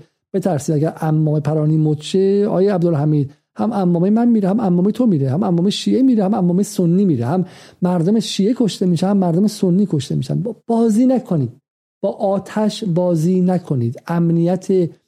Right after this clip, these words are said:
این کشور امنیت انگلستان نیست که چهارصد سال حکومت پیوسته داشته. امنیت انگلستان نیست که چه، هنوز که هنوز صد میلیارد دلار فقط خرج ترایدنت و موشک‌های اتمی از زیر دریایی بالا بیاش کردن.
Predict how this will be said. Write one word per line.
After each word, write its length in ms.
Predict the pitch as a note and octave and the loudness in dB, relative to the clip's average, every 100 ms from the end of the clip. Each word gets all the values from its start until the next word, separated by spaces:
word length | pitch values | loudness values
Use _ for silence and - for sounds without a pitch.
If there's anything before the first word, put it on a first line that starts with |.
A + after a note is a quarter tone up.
| _ _ - | _ _ -2
این 180 | F#3+ | -2
کشور 640 | F3 E3 - E3+ D#3+ D#3+ - | 0 -2 -2 -2 -2 -4 -4
امنیت 440 | D3+ D3+ D3+ D#3 G#3+ | -2 0 0 -2 -2
انگلستان 720 | A#3 D3+ C#3 C3+ - - D3+ | -2 0 0 -2 -4 -2 0
نیست 420 | D#3 D3+ - - | 2 0 -4 -6
که 280 | C3+ B2+ A#2 _ _ _ | -2 -2 -2 _ _ _
چهارصد 560 | - D#3 C3 B2 - D#3+ | -8 -4 -4 -4 -4 -4
سال 320 | - E3 D3 | -4 -2 -2
حکومت 520 | B2 C#3+ C#3+ C#3 D3 | -2 -4 -2 -2 -2
پیوسته 480 | D3+ C#3+ C#3+ B2+ - | -2 -2 0 -2 -2
داشته. 440 | C#3+ A#2+ - B2 C3+ _ _ _ - | -2 -2 -4 -6 -6 _ _ _ -6
امنیت 420 | D#3 D#3 E3 G3+ | -2 0 0 0
انگلستان 640 | F#3+ D#3 C#3+ C3+ - E3+ | 0 0 0 -2 -2 0
نیست 300 | E3 E3 D#3 | 2 0 -4
که 300 | - D3 C3 - - _ | -4 0 0 -4 -14 _
چه، 200 | - C#3+ | -4 -4
هنوز 360 | A2 D3+ E3 | -2 0 -2
که 120 | - E3 | -2 -2
هنوز 240 | D3 C#3 | 0 0
صد 420 | D3+ - F3+ E3 | -2 -2 -2 0
میلیارد 420 | E3+ D#3+ D#3 E3 | 0 2 2 0
دلار 280 | D#3+ D3+ D#3+ | 0 0 0
فقط 340 | D#3 D#3 D#3+ D3+ | -2 -2 -2 -4
خرج 640 | - F3 E3 F3 E3+ D3+ - _ | -4 -2 0 0 0 -2 -6 _
ترایدنت 640 | - E3 C#3+ C3+ E3 D3+ | -4 0 0 0 0 0
و 60 | D#3 C#3+ - _ - | -2 -4 -10 _ -4
موشک‌های 720 | D#3 D#3 C#3+ - E3+ E3+ F3 | -2 -2 -4 -2 0 2 0
اتمی 720 | E3 - D#3 D3 D3+ D#3+ F3+ | -2 -4 -6 -2 0 2 0
از 260 | F#3 C#3+ C3 | 0 0 2
زیر 180 | D#3 | 2
دریایی 400 | C#3+ D3+ C#3+ C#3 | 2 0 2 2
بالا 240 | C#3 C#3 C#3+ | 0 0 0
بیاش 320 | C3 E3+ D3 | 2 0 0
کردن. 420 | C#3+ C3 A2+ A#2 | -4 -4 -2 -4